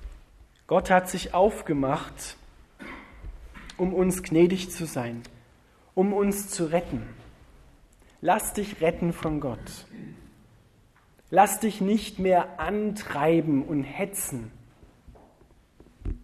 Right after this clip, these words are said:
sondern komm zur Ruhe. Und Ruhe heißt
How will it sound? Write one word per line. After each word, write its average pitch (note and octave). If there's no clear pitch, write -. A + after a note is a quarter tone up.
sondern D#3
komm F#3
zur E3
Ruhe. E3
Und C#3
Ruhe F3
heißt -